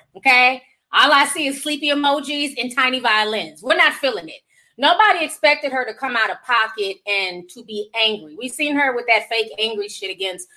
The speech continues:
LaToya Forever on, uh, Real Housewives. We know she can get angry. That's not what we expected. But as you're watching that interview, it just does not come off as genuine. It comes off like she's acting. I, I just feel like at this point, all of this just looks scripted to me.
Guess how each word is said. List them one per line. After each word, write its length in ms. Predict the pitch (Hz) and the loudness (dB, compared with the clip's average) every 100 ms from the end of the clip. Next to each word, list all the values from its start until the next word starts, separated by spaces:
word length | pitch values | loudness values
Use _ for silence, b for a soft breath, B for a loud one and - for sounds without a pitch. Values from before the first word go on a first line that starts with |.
| b b | b b
LaToya 420 | 202 208 220 196 | -4 0 2 2
Forever 440 | 202 170 196 185 | 0 0 0 0
on, 320 | 180 175 165 165 | 0 2 2 2
uh, 180 | 160 160 | 0 2
Real 140 | 180 | 2
Housewives. 600 | 180 170 - 147 123 - 185 | 4 2 0 -8 -8 -10 -4
We 100 | 247 | 2
know 140 | 277 | 2
she 120 | 277 | 2
can 120 | 233 | 0
get 160 | 208 190 | 0 2
angry. 420 | 208 208 208 147 139 B B B | 2 2 0 -6 -16 B B B
That's 200 | 269 302 | 2 4
not 160 | 302 | 0
what 80 | 277 | 2
we 120 | 262 | 2
expected. 760 | 214 - - 247 247 - 165 - _ _ _ | 0 -2 0 0 0 -4 -12 -14 _ _ _
But 260 | 269 277 - - | 4 4 2 -2
as 260 | 277 277 277 | 2 2 4
you're 160 | 302 | 4
watching 380 | 302 311 359 370 | 6 6 4 2
that 240 | 311 262 302 | 0 0 0
interview, 400 | 311 285 247 240 | 0 0 -2 -4
it 140 | 220 | -2
just 220 | 285 294 | -2 0
does 180 | 294 254 | 0 0
not 200 | 254 226 | 0 -2
come 200 | 247 240 | -4 -4
off 240 | 214 214 | -4 -4
as 160 | 202 170 | -10 -10
genuine. 640 | 156 190 180 170 - - _ _ _ - | -6 -4 -2 -6 -12 -18 _ _ _ 2
It 180 | 262 | 2
comes 260 | - 330 311 | 4 2 4
off 240 | 294 277 | 2 2
like 160 | 277 240 | 2 0
she's 300 | 240 240 208 214 | 0 -8 -10 -4
acting. 500 | 196 202 - 156 143 _ _ _ _ _ _ _ _ | 0 0 -2 -16 -20 _ _ _ _ _ _ _ _
I, 220 | 226 269 285 | -2 2 4
I 40 | |
just 240 | 370 - | 2 0
feel 140 | - 339 | 4 4
like 200 | 302 277 | 4 2
at 160 | 254 247 | 0 2
this 200 | 285 285 | -2 -2
point, 300 | 311 285 269 | -2 0 2
all 220 | 247 320 | 2 4
of 120 | 349 | 0
this 200 | 302 285 | 0 -2
just 260 | 269 262 262 | -2 -4 -2
looks 320 | 240 208 - | -6 -4 -6
scripted 400 | 240 240 240 233 | -4 -6 -6 -6
to 60 | 277 | -4
me. 360 | 262 262 285 | -2 -4 -6